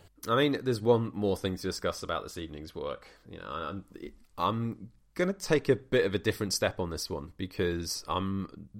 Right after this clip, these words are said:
no-, obviously, you know, whenever we're discussing something, I always wanna hear what you think. But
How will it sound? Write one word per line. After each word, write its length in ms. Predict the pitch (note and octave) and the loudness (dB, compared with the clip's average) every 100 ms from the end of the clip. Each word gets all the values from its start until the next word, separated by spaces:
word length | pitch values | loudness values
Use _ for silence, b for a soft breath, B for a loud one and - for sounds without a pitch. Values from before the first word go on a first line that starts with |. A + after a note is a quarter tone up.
| F#2+ | -2
no-, 260 | A2+ A2+ - | 0 0 0
obviously, 460 | G#2+ F#2 - D2 C#2 - | -2 -2 -4 -6 -8 -12
you 60 | |
know, 80 | B1 F#2 | -10 -4
whenever 300 | F2+ F#2+ E2 | -2 -2 -2
we're 140 | E2 | -4
discussing 440 | D#2 - E2 E2 | -4 -4 -6 -6
something, 340 | - E2 E2 D#2 | -10 -10 -8 -4
I 60 | |
always 180 | F2 F2+ | -2 -2
wanna 160 | E2 D#2 | -4 -4
hear 160 | E2 | -4
what 140 | D#2+ C#2 | -4 -6
you 80 | D#2 | -8
think. 300 | E2+ C#2+ - | -8 -8 -2
But 200 | F2 | -2